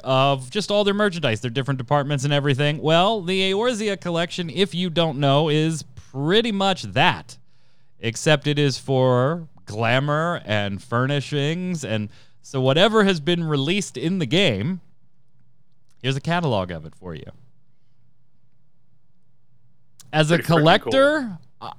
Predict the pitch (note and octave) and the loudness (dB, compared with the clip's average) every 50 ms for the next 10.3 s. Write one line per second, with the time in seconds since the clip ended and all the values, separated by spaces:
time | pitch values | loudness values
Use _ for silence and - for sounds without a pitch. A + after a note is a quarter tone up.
0 | - - E3+ E3+ D3+ C#3+ F#3 F#3+ - - - F3+ F#3+ F#3+ F#3 F3+ - - - F3 | -14 -12 -10 -8 0 2 2 2 2 0 2 4 4 6 4 2 0 2 4 4
1 | D#3+ D3+ C#3+ C#3 C#3+ C3+ A#2 A2+ B2+ B2+ A#2+ - - - C#3 A2+ G#2+ - - G#2 | 6 6 6 6 4 2 0 -2 -2 -2 -4 -4 -2 0 0 0 0 -2 -4 -4
2 | G2+ G#2+ A2+ A2 G#2 G#2+ A#2+ A2+ A2 G#2+ G#2 G#2 G#2+ G#2+ F#2 F#2+ G2+ F2+ E2+ - | -2 -2 -2 0 0 0 0 0 -2 -2 -2 -2 -2 -2 -2 -4 -6 -6 -6 -10
3 | - - - - - - - - - - - - E3+ - - - - - - - | -16 -18 -20 -20 -20 -20 -20 -20 -20 -20 -20 -20 -20 -20 -20 -20 -20 -20 -20 -20
4 | - - - - - - C#3 A2+ A2 G2+ F2+ G2+ G#2 G#2 G2+ G#2+ - G2 E2+ - | -20 -20 -20 -14 -4 -2 -2 -2 -2 -4 -4 -4 -4 -2 -4 -2 -4 -4 -6 -8
5 | - - - - - - - - - - - B2+ B2 - - - C#3+ D3+ D#3 D#3+ | -12 -20 -20 -20 -20 -20 -20 -20 -10 -2 -2 -2 -2 -2 -4 2 4 6 6 8
6 | D#3 D#3 D#3 D#3 D3 D3+ C#3+ - - C3+ B2+ - - C3+ B2 G#2+ A#2 B2 B2+ - | 8 6 4 4 4 2 2 4 2 0 0 0 0 2 4 4 4 4 2 0
7 | - A2+ G#2 G#2+ G2 G2+ C#3 D#3 - - - - - G#2 F#2+ - - A2+ G#2+ C#3 | -8 -12 -10 -6 -2 0 0 -2 -2 -6 -14 -14 -12 -10 -8 -6 -4 -2 0 0
8 | D#3+ D#3+ D#3 D#3 D#3 C#3 A#2+ A2+ G#2+ G2+ A#2+ C#3+ D#3 C#3 A#2+ B2 B2+ A#2+ A2 G2 | 0 2 0 0 0 0 -2 -2 -2 0 -2 -2 -2 -2 -2 0 0 0 0 0
9 | G#2+ G#2+ F#2 E2+ D#2+ E2 D#2 D2 - - - - - F2+ F#2 F#2 F#2+ G2 G2 F#2+ | -2 -2 -2 -4 -6 -10 -14 -16 -18 -20 -20 -16 -10 -6 -4 -4 -2 -2 -2 -2
10 | F#2+ F#2+ F#2 F#2 F2+ F2 | -2 -2 -4 -4 -4 -6